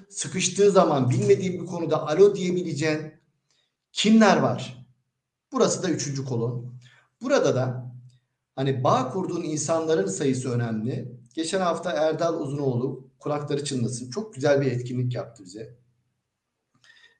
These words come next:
Ve bağ kurma üzerine güzel bir çalıştaydan geçirdi bizi. Orada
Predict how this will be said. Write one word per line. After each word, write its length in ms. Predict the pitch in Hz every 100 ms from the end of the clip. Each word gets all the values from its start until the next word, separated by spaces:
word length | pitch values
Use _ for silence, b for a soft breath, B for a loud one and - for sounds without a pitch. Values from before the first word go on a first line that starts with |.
| -
Ve 400 | 160 165 131 120
bağ 240 | 156 185
kurma 400 | 185 160 165 180
üzerine 720 | 139 135 123 151 180 - - - - - _ -
güzel 440 | 117 131 175 156
bir 40 | -
çalıştaydan 1000 | 147 135 127 143 139 147 139 135 - -
geçirdi 480 | - 117 - 107 107
bizi. 420 | - 151 165 - -
Orada 580 | 214 185 139 143 -